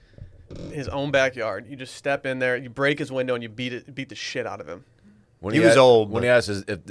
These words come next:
Speaker 2: if, is this your ball?" You should say, like, "Nah, mine's on the green, actually."
Speaker 3: "Nah, mine's in the hole."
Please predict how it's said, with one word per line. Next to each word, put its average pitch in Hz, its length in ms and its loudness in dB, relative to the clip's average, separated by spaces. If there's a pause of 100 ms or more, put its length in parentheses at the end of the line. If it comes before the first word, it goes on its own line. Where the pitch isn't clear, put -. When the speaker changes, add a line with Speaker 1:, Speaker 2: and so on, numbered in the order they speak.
Speaker 2:
if, 98 120 -8 (180)
is 95 140 -12
this 139 160 -12
your 208 100 -14
ball?" 127 240 -4
You 107 60 -8
should 113 200 -10
say, 92 240 -6
like, 78 240 -14 (380)
"Nah, 78 200 -12
mine's 87 260 -10
on 80 80 -8
the 76 60 -14
green, 78 280 -14
actually." 71 440 -16 (240)
Speaker 3:
"Nah, 107 160 0
mine's 113 240 0
in 110 80 -8
the 107 80 -4
hole." 107 400 2